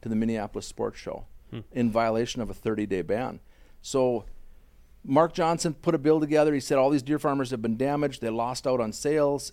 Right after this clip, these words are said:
Speaker 1: and we'll give 'em, like, ten thousand dollars if they can prove they had ten thousand dollars worth of damage. And, uh, Senator Nick Friends was in the room, Democrat, and he said, "I'll sign on to this bill. They've been damaged. We're gonna do this."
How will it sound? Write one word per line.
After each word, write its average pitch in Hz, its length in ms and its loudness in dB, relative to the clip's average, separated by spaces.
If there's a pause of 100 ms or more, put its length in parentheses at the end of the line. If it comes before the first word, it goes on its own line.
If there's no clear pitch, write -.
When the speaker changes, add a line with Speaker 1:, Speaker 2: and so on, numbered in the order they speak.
(120)
Speaker 1:
and 110 320 -4
we'll 127 200 0
give 131 180 2
'em, 123 100 -2
like, 104 200 -8
ten 139 200 -6
thousand 127 320 -2
dollars 117 300 0
if 104 60 -8
they 113 100 -4
can 110 120 -8
prove 120 220 -4
they 120 60 0
had 101 140 -4
ten 120 160 -6
thousand 110 280 -2
dollars 104 180 -2
worth 104 80 -6
of 95 60 -6
damage. 95 420 -8 (680)
And, 101 280 -2
uh, 95 200 -2 (180)
Senator 120 400 -2
Nick 113 260 -2
Friends 135 440 -4
was 104 160 -8
in 117 100 -2
the 110 80 -2
room, 139 440 -2
Democrat, 135 420 -4
and - 80 -8
he - 60 -8
said, 113 180 -4
"I'll 123 120 2
sign 151 280 -6
on 147 160 -4
to 147 60 -6
this 143 160 -8
bill. 143 260 -2
They've 131 140 -4
been 123 140 -4
damaged. 131 400 -6
We're 127 140 -4
gonna 127 160 -2
do 113 220 -2
this." 85 340 -8